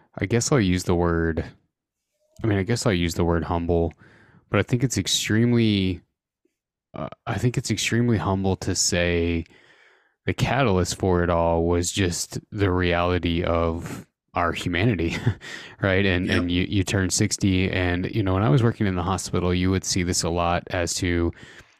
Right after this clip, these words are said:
Speaker 1: people would almost always mention one of two reasons why they wanted to make some kind of change.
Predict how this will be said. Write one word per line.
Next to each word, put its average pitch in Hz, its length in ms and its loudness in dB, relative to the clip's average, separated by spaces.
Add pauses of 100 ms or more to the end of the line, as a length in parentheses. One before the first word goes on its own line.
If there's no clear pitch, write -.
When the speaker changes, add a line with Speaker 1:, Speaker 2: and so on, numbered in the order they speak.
(100)
Speaker 1:
people 147 300 4
would 123 120 4
almost 107 420 0
always 95 600 2
mention 90 680 -2
one 101 320 2
of 135 180 0
two 101 280 0
reasons 90 680 -2
why 90 220 2
they 87 140 0
wanted 87 280 0
to 87 60 -2
make 85 240 -2
some 85 180 -6
kind 82 240 -6
of 78 120 -10
change. 85 520 -4